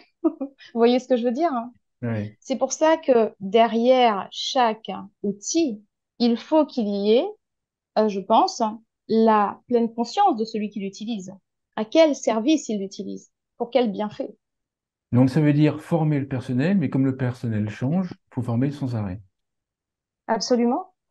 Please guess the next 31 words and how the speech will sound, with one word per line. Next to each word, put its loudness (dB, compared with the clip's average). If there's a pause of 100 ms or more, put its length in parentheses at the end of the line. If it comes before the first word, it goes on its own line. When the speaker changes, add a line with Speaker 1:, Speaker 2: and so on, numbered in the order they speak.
(220)
Speaker 1:
C'est -2
pour 2
ça 4
que 6
je 6
disais 4
tout -4
à 6
l'heure, 2 (200)
sensibilisation -2 (440)
collective, 0 (760)
information 2
collective, -2 (600)
formation 2
après 2
de -2
ceux -4
qui -10
sont -6
sur -6
le -2
terrain. -6 (520)
Et 4
effectivement, 2 (120)
comme 6
on 8
voit 6
aujourd'hui 0
que -4
le -2
turnover, -2